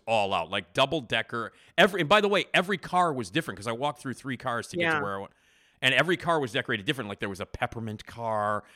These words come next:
Speaker 1: and there was an evergreen car, and I was on the wreath car. There was nothing but wreaths everywhere. So each
Speaker 2: Mm-hmm.
Speaker 1: car, like, had a different theme, and there were tons of lights all over the place, and they were pumping music through. So if that's not the official holiday car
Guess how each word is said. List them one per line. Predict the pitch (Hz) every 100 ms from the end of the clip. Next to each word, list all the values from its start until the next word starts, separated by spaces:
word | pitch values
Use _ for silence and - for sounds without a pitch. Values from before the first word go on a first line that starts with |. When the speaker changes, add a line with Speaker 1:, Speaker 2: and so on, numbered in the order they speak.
| -
Speaker 1:
and | 101
there | 95
was | 95
an |
evergreen | - 107 113 107 110 104
car, | - 110 101 104
and | 104 104
I | 107
was | 110 107
on | 98
the | 90
wreath | 85 101 110 -
car. | 127 117 113 113 -
There | 98
was | 98
nothing | 110 101
but | 76
wreaths | 85 107 - -
everywhere. | 113 117 117 117 120 _ _ _ _ _ _ _
So | - 175 160
each | 190 160
Speaker 2:
Mm-hmm. | 156
Speaker 1:
car, | 196 196
like, | 160 143
had | 143
a |
different | 120 156 147
theme, | - - 175 165
and | 151 139
there |
were | 131 143
tons | - - 196 185 165
of | 156
lights | 165 170
all | 151
over | 160
the | 156
place, | 156 156
and | 131
they |
were | 117 - -
pumping | 156 160 139
music | 113 139 139 151
through. | - 143 143 143 135 _ _ -
So | 160 147
if | 120
that's | 131 202 330 -
not | 151 156 170 - 117
the | 135
official | 123 - - 170 - 143 120 107 101 _ _ _ _ _ -
holiday | - 135 139 127 110
car | 104 - 165 214 131 80 78 92